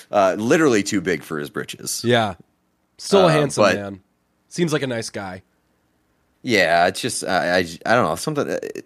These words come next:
Speaker 1: I liked him better as the funny guy than, like, the action star.
Speaker 2: Yeah, if he's, uh, what do, what do they say in It's Always Sunny?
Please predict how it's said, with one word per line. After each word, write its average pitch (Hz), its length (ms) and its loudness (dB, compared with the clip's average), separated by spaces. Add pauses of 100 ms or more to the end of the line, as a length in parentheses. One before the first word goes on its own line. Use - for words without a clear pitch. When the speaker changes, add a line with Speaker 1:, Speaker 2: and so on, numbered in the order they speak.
(200)
Speaker 1:
I 120 80 4
liked 156 200 4
him 143 120 0
better 120 200 6
as 104 140 4
the - 80 -8
funny 85 300 -4
guy 76 320 0
than, 80 180 -6
like, 78 200 -10
the 85 180 -6
action 73 420 -6
star. 71 460 -2 (280)
Speaker 2:
Yeah, 131 380 0
if 143 160 -8
he's, 185 260 -4
uh, 151 420 2
what 143 200 4
do, 156 140 0
what 160 140 2
do 170 40 -2
they 175 120 0
say 180 340 0
in 151 360 -4
It's - 200 -8
Always 143 260 2
Sunny? 160 420 -2